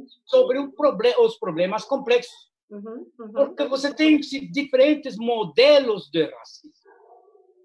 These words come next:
Speaker 1: O modelo de racismo do Brasil, a maneira de vencê-lo, não é a mesma maneira que o modelo anglo-nórdico. Para vencer o modelo anglo-nórdico,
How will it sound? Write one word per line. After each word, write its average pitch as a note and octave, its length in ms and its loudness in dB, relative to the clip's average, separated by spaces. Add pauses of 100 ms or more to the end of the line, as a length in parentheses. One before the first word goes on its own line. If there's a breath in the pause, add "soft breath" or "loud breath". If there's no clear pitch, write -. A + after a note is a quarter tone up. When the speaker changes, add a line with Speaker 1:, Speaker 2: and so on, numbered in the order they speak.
(760)
Speaker 1:
O C4 120 4
modelo C4 460 4
de A3 140 4
racismo B3 520 -6
do G#3 100 -4
Brasil, F3 840 -6 (400)
a G#3 100 0
maneira G#3+ 480 0
de G#3 140 0
vencê-lo, F#3+ 760 -2 (600)
não C#4 380 4
é E4 180 4
a C#4+ 100 2
mesma B3 360 2
maneira A3+ 600 -4
que B3+ 100 -4
o A#3+ 60 0
modelo A3+ 640 -2 (180)
anglo-nórdico. A3+ 1160 0
Para D4+ 180 0
vencer C4 440 0
o C#4+ 60 -2
modelo C4 400 2
anglo-nórdico, C4 720 -2